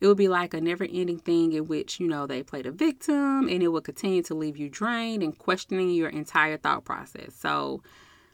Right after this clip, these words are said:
just pray for them. Just simply pray. Pray that God softens their heart to receive the necessary convictions needed from Him. A soft answer turns away wrath,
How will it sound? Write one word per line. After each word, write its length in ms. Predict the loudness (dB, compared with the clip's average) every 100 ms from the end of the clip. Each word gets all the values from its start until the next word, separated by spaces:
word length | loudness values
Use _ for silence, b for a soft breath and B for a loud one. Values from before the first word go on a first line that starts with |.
| _
just 320 | 2 2 0
pray 260 | -2 0 0
for 200 | -6 -8
them. 280 | -6 -4
Just 400 | -2 -2 -2 -6
simply 380 | -4 -2 0 -2
pray. 500 | -4 -4 -2 -2 -6 -12 _ _ _ _ _
Pray 200 | 0 0
that 160 | 0
God 240 | 4 4 4
softens 460 | 2 2 2 -4
their 140 | -4 -8
heart 520 | 4 8 8 6 -4
to 120 | -6
receive 300 | -6 -4 -4
the 100 | 0
necessary 540 | -2 -2 -8 -4 -2
convictions 600 | -4 -2 0 0 -2 -2
needed 340 | 0 2 2 0
from 220 | -4 -6
Him. 440 | -4 -2 -2 -6 -10 b b b b b
A 120 | -4 -4
soft 520 | -2 4 4 4 -4 -4
answer 360 | -2 -2 -2 -6
turns 480 | -6 -2 0 0 -4
away 400 | -10 -6 -4 -4
wrath, 580 | -2 0 -2 -6 -20